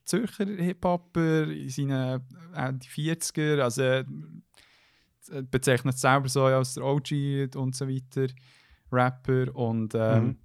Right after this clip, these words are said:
Speaker 1: d-, der macht auch den Corner Talk mit dem Steve so zusammen. Also irgendwie noch ein cooles Format, wo, wo sie meistens, ähm,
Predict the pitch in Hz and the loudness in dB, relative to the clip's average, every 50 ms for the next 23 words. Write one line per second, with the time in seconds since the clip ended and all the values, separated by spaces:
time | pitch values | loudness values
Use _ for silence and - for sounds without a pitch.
0 | _ - - - - _ _ _ - _ - - 107 101 127 - 131 123 123 117 | _ -20 -20 -20 -20 _ _ _ -20 _ -14 -12 -12 -10 -4 2 2 4 4 2
1 | - - - 127 127 - - - 139 131 135 143 147 143 - - - 143 135 135 | 0 0 -2 -2 -2 -2 0 4 6 8 8 8 6 4 2 2 4 4 6 6
2 | 135 - 139 123 127 - 120 - - - - 147 160 160 - 156 147 - - 156 | 4 4 0 -2 0 -2 -2 -2 -2 -2 0 0 0 0 0 0 -2 2 4 4
3 | 143 147 151 147 139 131 123 123 127 127 127 127 127 123 117 - - - 160 160 | 4 6 6 6 6 4 4 2 2 2 2 4 2 2 0 -2 0 2 2 2
4 | 156 - - 160 147 139 143 139 135 131 131 135 131 - 131 123 120 123 123 120 | 2 0 0 0 2 4 4 4 6 6 4 2 2 0 0 0 2 2 2 2
5 | 120 123 127 123 - - 131 127 123 123 123 - 127 127 - 123 117 113 110 110 | 0 0 -2 -4 -2 -2 -2 0 0 0 -2 -2 -4 -4 -2 -2 -2 0 -2 -2
6 | 113 110 117 | -4 -6 -8